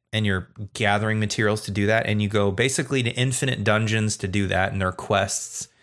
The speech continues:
and that kind of thing, then yeah, the game's, it's gonna be for you. The music, I, I think they got Jeremy Soule back,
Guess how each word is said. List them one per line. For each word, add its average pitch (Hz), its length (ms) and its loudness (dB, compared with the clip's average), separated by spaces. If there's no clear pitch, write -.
and 101 140 -2
that 98 160 2
kind 98 180 -2
of 98 60 -2
thing, 95 400 -2
then 113 200 2
yeah, 123 300 2
the 95 100 -2
game's, 120 420 0
it's 110 320 -4
gonna 139 160 0
be 131 140 0
for 113 180 -2
you. 123 320 -2
The 120 100 0
music, 120 640 2
I, 117 180 0
I 113 100 2
think 120 300 0
they 143 80 2
got 131 200 2
Jeremy 120 280 4
Soule 120 400 2
back, - 400 -2